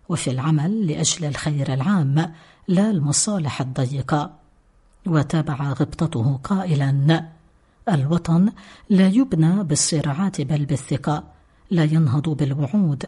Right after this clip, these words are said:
بل بالأفعال، لا يحيا بالشعارات بل بالعدل والحق."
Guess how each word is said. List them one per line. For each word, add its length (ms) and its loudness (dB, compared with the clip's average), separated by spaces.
بل 220 0
بالأفعال، 840 -2
لا 180 4
يحيا 480 0
بالشعارات 800 -2
بل 420 0
بالعدل 500 -4
والحق." 680 -4